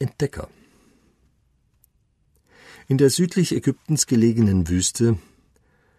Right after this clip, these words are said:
verschwanden zu Beginn des neunzehnten Jahrhunderts zwei junge Briten, die nach den Nilquellen suchten.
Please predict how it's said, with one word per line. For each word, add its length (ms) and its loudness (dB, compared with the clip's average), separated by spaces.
verschwanden 540 0
zu 160 0
Beginn 260 0
des 200 -2
neunzehnten 520 -2
Jahrhunderts 480 -2
zwei 180 -2
junge 340 0
Briten, 580 -6
die 100 -4
nach 200 -6
den 180 -2
Nilquellen 640 -2
suchten. 500 -12